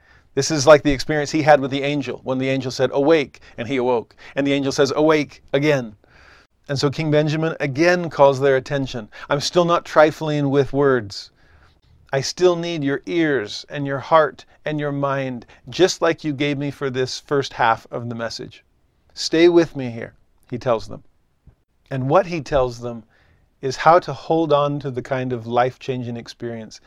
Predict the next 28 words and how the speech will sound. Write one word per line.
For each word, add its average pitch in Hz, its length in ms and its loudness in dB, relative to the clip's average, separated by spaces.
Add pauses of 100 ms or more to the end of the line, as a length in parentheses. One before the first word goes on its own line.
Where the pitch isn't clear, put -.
(180)
that 110 160 -12
they've 117 160 -4
just 110 260 -8
enjoyed. 110 460 -10 (640)
Verse 135 240 -4
five, 110 340 -6 (800)
"For 165 160 0
behold, 143 480 0 (720)
if 196 300 6
the 240 120 -2
knowledge 165 520 2
of 131 220 -4
the 135 80 -6
goodness 160 640 -2
of 131 240 -8
God 117 380 0 (180)
at 127 160 -4
this 175 200 2
time 135 360 0
has 131 180 -4
awakened 135 580 -2
you 123 120 -6
to 131 180 -8
a 127 60 -4
sense 180 360 -2
of 139 120 -6
your 135 100 -2
nothingness 131 760 -6